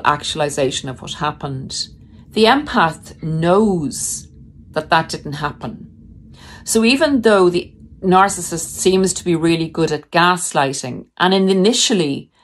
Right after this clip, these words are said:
can gaslight to a certain extent successfully, because the empath is trusting this other person and is open to being told that, "No, that didn't happen, and maybe you're wrong," and the empath will go, "Maybe I did forget."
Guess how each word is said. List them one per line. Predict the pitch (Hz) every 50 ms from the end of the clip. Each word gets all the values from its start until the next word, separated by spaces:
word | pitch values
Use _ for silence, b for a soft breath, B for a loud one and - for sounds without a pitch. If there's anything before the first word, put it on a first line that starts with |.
| _ _ _
can | - - - 196 220 226 233
gaslight | 220 214 180 160 156 156 - - - 160 143 139 131 113 139 - - - b b b -
to | - 160 160
a |
certain | 160 - 175 160 156 156 - 156
extent | 156 151 - - - 170 139 147 -
successfully, | - - 147 147 - - 170 165 160 - - - 160 156 135 131 139 B B B B B
because | - 180 - 202 190 - -
the | - -
empath | - 208 220 226 226 208 185 175 170 - -
is | - 170 165 - - _ _
trusting | - - - 202 226 226 - - 220 202 180 165
this | 160 156 -
other | 156 - 147
person | - - - 156 147 139 - - 165 135 135 B B B B B B
and | 165 170 160
is | 165 165 - _ -
open | 175 196 240 247 - - - 175 151 135 139 143 - _ _ _ _ _ _ _ -
to | - - 190 185 170 156 151 143 139 120 - _
being | 165 156 151 165
told | 160 - - 170 160 165 156 147 143
that, | 151 - -
"No, | 160 147 151 151
that | 151 147 151
didn't | - 165 151 - 156
happen, | 160 170 165 160 - 170 151 143
and | 139 143
maybe | 151 156 156 151 151 151 147 143 143 B B B B
you're | - 165 156
wrong," | 160 156 156 151 147 147 147 147
and | 147 143
the | 156 160
empath | 160 165 160 - 151 151 147 -
will | - 151
go, | - 156 147 147 143 143 143 B B B -
"Maybe | 156 151 151 151
I | 127
did | 123 220 226 226
forget." | - 233 214 - 127 131 135 - - - -